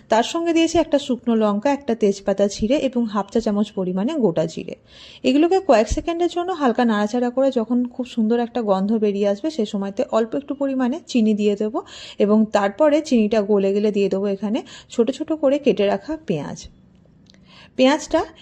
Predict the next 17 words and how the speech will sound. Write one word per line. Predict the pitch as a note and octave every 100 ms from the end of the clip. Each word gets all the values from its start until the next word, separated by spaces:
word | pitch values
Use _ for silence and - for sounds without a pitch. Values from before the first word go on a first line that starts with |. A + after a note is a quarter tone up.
| -
এরকম | A#3+ B3 D4
হালকা | A3+ B3+ C4+ C4+ E4+
বাদামি | D#4 A3+ A3+ B3+
রং | B3+ C4
যখনই | A#3+ A3 B3 B3
দেখবেন | B3 A3+ B3
হয়ে | A3 G3 G3
গিয়েছে, | G3+ G3+ E4
তখন | E4+ G3 A#3 A3+
আগে | - F3+ A#3+
থেকে | C#4+ C4+ B3+ D#4+ - - -
থেঁতো | - A#3+ D#4+
করে | D#4+ E4 E4
রাখা | D4+ C#4+ F4+ - -
রসুন | G#3+ G#3 B3 B3
দিয়ে | F#3 D#3
দেবো। | D#3 -